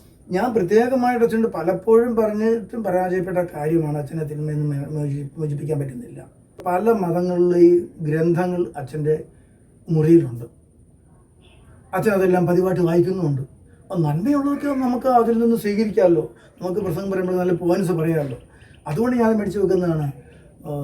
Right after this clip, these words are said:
നമ്മളിപ്പോൾ ആ മതം ഫോളോ ചെയ്യുന്നില്ലെങ്കിലും നമുക്ക് അതിലൂടെ നന്മയൊക്കെ നല്ല കാര്യങ്ങൾ ആരോടും പറയാമല്ലോ. ഈ നല്ല കാര്യങ്ങൾ അച്ഛൻ ഈ പുസ്തകത്തിൽ നിന്ന് വായിച്ച കഥകളും കാര്യങ്ങളും എല്ലാം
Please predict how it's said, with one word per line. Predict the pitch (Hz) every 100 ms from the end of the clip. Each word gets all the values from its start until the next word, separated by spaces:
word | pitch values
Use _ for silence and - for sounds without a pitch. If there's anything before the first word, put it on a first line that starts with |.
| 139
നമ്മളിപ്പോൾ | 147 180 175 175
ആ | 185 156
മതം | 202 226
ഫോളോ | 233 233
ചെയ്യുന്നില്ലെങ്കിലും | 233 226 214 214 214 202
നമുക്ക് | 190 196
അതിലൂടെ | 185 202 196 180
നന്മയൊക്കെ | 190 190 180 151
നല്ല | 160 233
കാര്യങ്ങൾ | 233 240 185
ആരോടും | 175 170
പറയാമല്ലോ. | 147 139 139 - - - - - - _ _ _ _ _ _ _ _ _ - 160
ഈ | 190 185
നല്ല | 180 196
കാര്യങ്ങൾ | 196 196 202 196 196 196 -
അച്ഛൻ | 151 190 185
ഈ | 196
പുസ്തകത്തിൽ | 175 - 196 175 190
നിന്ന് | 190 190 190 - - - _ _ _ - - 165
വായിച്ച | 165 185 180 - 196 - - - 175
കഥകളും | 175 180 185 190 190
കാര്യങ്ങളും | 180 175 185 190 180
എല്ലാം | 180 180